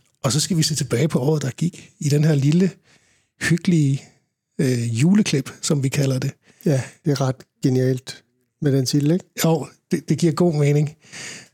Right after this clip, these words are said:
Speaker 1: Øhm, og vi giver os, øh, et benspænd, fordi, øh, vi har arbejdet sammen før. Vi har delt kontor, og nogle gange så kan jeg tænke godt, øh,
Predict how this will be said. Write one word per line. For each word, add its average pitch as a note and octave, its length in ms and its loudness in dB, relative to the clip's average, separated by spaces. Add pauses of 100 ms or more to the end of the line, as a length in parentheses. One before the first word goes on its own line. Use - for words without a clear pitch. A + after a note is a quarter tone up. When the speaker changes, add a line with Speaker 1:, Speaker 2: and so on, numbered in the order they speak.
Speaker 1:
Øhm, A2 1080 -4 (840)
og C#3+ 140 2
vi F#3+ 60 4
giver F#3 260 4
os, C#3 300 -2
øh, C#3+ 60 -4
et A2+ 340 -4
benspænd, D#3+ 460 0
fordi, C3+ 540 0
øh, A#2 340 -4 (580)
vi C#3 100 2
har C3+ 80 2
arbejdet A#2 260 -2
sammen C#3 260 -4
før. - 380 -6 (240)
Vi - 60 -2
har B2 40 -2
delt A#2+ 200 -4
kontor, B2+ 460 -4 (320)
og D#3 80 -2
nogle C#3+ 140 2
gange C3+ 120 2
så C#3+ 140 -2
kan C3+ 160 -2
jeg A#2+ 100 -4
tænke C#3+ 260 -2
godt, C3+ 220 -4
øh, B2+ 220 -4